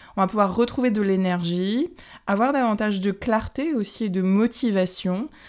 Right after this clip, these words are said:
et puis regarder ce qui nous attend et peut-être commencer à davantage penser notre année pour tirer les bénéfices les meilleurs des différents transits.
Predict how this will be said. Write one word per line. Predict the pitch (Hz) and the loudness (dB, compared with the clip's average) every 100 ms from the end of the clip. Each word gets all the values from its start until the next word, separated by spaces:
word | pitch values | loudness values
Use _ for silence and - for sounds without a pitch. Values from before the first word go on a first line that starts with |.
| - - - - | -20 -20 -20 -4
et | 214 | -4
puis | 196 311 | -2 0
regarder | 339 254 214 196 185 180 233 | 4 6 6 4 4 2 2
ce | 247 | -2
qui | - 220 | 0 4
nous | 202 190 180 | 6 6 4
attend | 175 143 147 | 0 -2 -2
et | 175 | -2
peut-être | 214 254 294 - - | -2 0 -2 -4 -6
commencer | 214 196 190 - 240 | -2 0 0 -2 -2
à | 233 180 | -2 0
davantage | 185 185 190 214 - | -2 -2 -2 -4 -6
penser | 220 226 - | -4 -4 0
notre | 240 180 - - | 0 0 -2 -2
année | 208 185 170 214 254 - - | 2 4 4 0 -4 -14 -20
pour | - 277 | -8 -6
tirer | - - 226 196 196 226 | -6 -2 -2 0 0 0
les | 196 170 165 - _ _ | 0 0 -2 -6 _ _
bénéfices | 175 175 247 240 233 208 202 - - _ | -2 2 2 2 -2 -6 -6 -8 -14 _
les | 208 226 | 0 2
meilleurs | 214 208 180 160 180 214 | 4 4 4 2 0 0
des | 180 175 | -2 -2
différents | 170 202 208 202 | -4 -6 -2 -2
transits. | 208 - 190 165 156 - | -2 -2 0 0 -2 -12